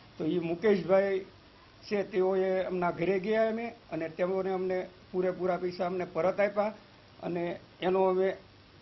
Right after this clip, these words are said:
ફૂલ જેમ કે એમ એનો ઉપકાર માનીએ છીએ.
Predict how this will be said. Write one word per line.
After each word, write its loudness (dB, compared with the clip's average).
ફૂલ 2
જેમ 4
કે -4
એમ 0
એનો 0
ઉપકાર 4
માનીએ 0
છીએ. -4